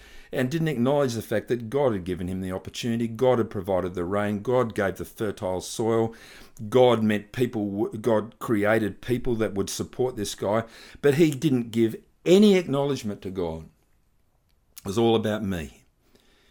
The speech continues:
He doesn't care for the people around him. Presumably they were poor, as they were in the time of Nebuchadnezzar. He doesn't acknowledge anyone other than himself. And this is the heart of pride. And pride is a part of each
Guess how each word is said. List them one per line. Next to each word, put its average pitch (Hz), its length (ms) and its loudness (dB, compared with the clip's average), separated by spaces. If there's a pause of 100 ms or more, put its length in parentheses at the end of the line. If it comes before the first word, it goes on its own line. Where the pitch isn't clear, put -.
(180)
He - 80 -10
doesn't 95 220 -6
care 107 200 0
for 107 100 -4
the 95 80 0
people 95 260 -4
around 101 320 0
him. 80 80 -6
Presumably 95 600 -4
they 90 80 -4
were 90 160 -2
poor, 110 360 0
as 98 200 -2
they 101 100 0
were 101 220 0
in 98 80 -4
the 95 80 -8
time 101 240 -6
of 95 100 -8
Nebuchadnezzar. 101 800 -6 (960)
He 98 80 -8
doesn't 107 280 0
acknowledge 98 580 -4
anyone 117 640 -2
other 95 320 -2
than 87 240 -4
himself. 85 580 -6
And 92 280 -6
this 120 260 0
is 90 220 -10
the 87 100 -8
heart 98 460 -8
of - 180 -18
pride. 82 580 -6 (1000)
And 92 140 -8
pride 113 580 0 (180)
is 90 140 -8
a 92 80 -6
part 101 360 -4
of 90 200 -8
each 92 240 -8